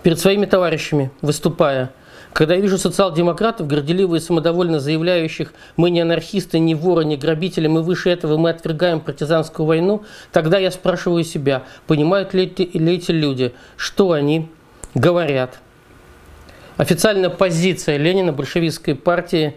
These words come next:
в газете «Пролетарий» в августе тысяча девятьсот шестого года.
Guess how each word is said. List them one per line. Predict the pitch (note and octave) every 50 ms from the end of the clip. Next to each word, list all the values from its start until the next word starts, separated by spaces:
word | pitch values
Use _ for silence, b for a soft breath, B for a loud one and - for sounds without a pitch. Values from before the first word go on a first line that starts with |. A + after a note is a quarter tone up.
| B B B B B
в | -
газете | - D#3 C3+ F3 E3+ - D#3+
«Пролетарий» | - - D#3 D#3 D#3 D3+ C#3+ C#3 - F#3 F3+ F#3+ F#3 F3+ E3+ D#3+ - - _ -
в | C#3 B2+ E3+
августе | F#3 F3 E3 F3 E3 - D#3
тысяча | - F#3 E3 D#3 E3
девятьсот | D#3 - - F3+ -
шестого | - - E3+ D#3+ - - - F#3+ F3 E3+ F3+ E3+
года. | C#3+ C#3 D3+ D3+ D3 C#3 D3 C#3+ C#3+